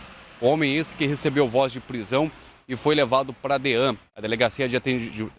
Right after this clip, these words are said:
a dele-, a delegacia especializada de atendimento à mulher. Lá, o homem de trinta e oito anos, que tem passagens por tentativa de homicídio e violência doméstica, foi autuado em delito flagrante e levado para a carceragem da primeira delegacia de Polícia Civil,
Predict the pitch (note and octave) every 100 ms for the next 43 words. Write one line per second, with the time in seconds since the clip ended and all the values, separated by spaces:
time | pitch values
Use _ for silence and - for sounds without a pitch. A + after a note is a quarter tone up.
0 | _ G#2+ A2 C3 B2+ A2 G2 F#2+ D#3+ F3
1 | D3 - D#3 - D3 F3+ - D#3 D3+ C3+
2 | A#2 C#3+ C3 C3 C#3+ B2 A#2 C#3 D3+ C#3
3 | A2+ G2+ - _ _ _ _ _ _ G#2
4 | A#2 C#3 C3+ B2+ C3+ C3+ A#2 A#2+ A#2 B2+
5 | A#2 A#2 A2+ A2+ F#2+ G#2+ C3+ C#3+ - -
6 | A#2+ C#3+ C#3 D#3 - B2 A2+ - A2+ C3
7 | A2 G#2 B2 G#2+ G#2 G#2 - C#3 B2+ G#2
8 | A2+ G#2 G#2 A2+ F#2 G#2 B2+ - G2 -
9 | _ _ _ _ C3 C3+ C3 A#2+ A#2 A#2
10 | A#2+ A#2 B2 - - A2+ F#2 A#2+ B2+ -
11 | - - - A#2 C#3 G#2+ A#2 A2+ - B2
12 | A2 C3+ D3 D3 B2 B2 A#2 A#2 - A#2+
13 | A2+ A#2 A2+ A2 G#2 - A#2 G#2+ - G#2+
14 | G#2+ - A#2+ A#2 C#3